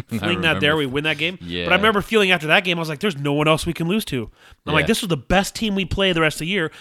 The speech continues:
Speaker 2: There's no one else we will lose to." And the very freaking next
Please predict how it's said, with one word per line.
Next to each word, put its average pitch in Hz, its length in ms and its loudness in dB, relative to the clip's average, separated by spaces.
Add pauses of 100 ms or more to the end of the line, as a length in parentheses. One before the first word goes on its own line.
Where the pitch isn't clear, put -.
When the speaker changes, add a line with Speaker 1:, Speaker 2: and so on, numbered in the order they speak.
(120)
Speaker 2:
There's 185 180 -2
no 156 340 8
one 220 140 8
else 190 200 4
we 170 60 -4
will 156 120 -2
lose 147 180 -2
to." 113 200 -8 (240)
And 156 140 -10
the 147 100 -4
very 185 720 0
freaking 156 560 -6
next 143 380 -2